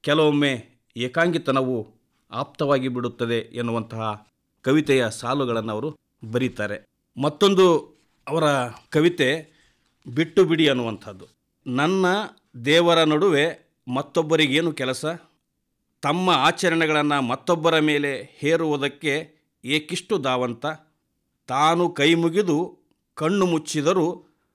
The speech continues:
ಮತ್ತೊಬ್ಬರತ್ತಲೇ ಚಿತ್ತ. ಅವರ ಭಕ್ತಿಯತ್ತ ಪುಷ್ಕರಣಿಯಲ್ಲಿ ಮೀಯುತ್ತ ಮೀಯದವರೆಡೆ ನೋಡಿಗೊಣಗುವುದು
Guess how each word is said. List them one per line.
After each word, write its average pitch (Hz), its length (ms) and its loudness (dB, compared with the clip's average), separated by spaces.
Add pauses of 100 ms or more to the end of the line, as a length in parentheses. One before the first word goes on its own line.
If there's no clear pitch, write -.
(240)
ಮತ್ತೊಬ್ಬರತ್ತಲೇ 160 960 -2
ಚಿತ್ತ. - 340 -10 (580)
ಅವರ 135 340 0
ಭಕ್ತಿಯತ್ತ 156 640 -4 (680)
ಪುಷ್ಕರಣಿಯಲ್ಲಿ 156 840 0
ಮೀಯುತ್ತ 156 520 -2 (680)
ಮೀಯದವರೆಡೆ 147 1080 2 (340)
ನೋಡಿಗೊಣಗುವುದು 135 1200 -2